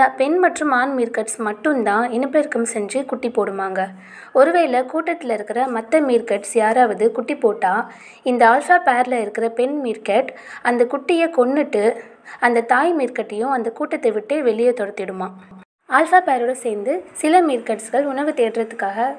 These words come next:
காலையிலேயே துளையை விட்டு வெளியில போயிடுங்க. இப்போ துளையில இருக்கிற மீதி மீர்கட்ஸ்ல ஒரு பகுதி காவல் காக்கிறதுக்காகவும் இன்னொரு பகுதி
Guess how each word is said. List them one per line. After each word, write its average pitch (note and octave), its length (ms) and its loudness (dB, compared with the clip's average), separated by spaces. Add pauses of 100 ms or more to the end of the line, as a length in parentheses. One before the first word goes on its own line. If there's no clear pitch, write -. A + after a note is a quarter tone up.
காலையிலேயே C4+ 500 2 (120)
துளையை F3+ 300 2
விட்டு A3 260 -4
வெளியில A3+ 260 0
போயிடுங்க. G3 380 -6 (640)
இப்போ D4 200 2 (140)
துளையில F4+ 360 4
இருக்கிற A3+ 240 -2 (140)
மீதி D4 280 -4
மீர்கட்ஸ்ல G#3 540 -2 (520)
ஒரு D4+ 120 4 (100)
பகுதி A3+ 320 0 (160)
காவல் D4+ 320 0
காக்கிறதுக்காகவும் G#3+ 840 -4 (380)
இன்னொரு F4+ 340 4
பகுதி A3+ 300 -2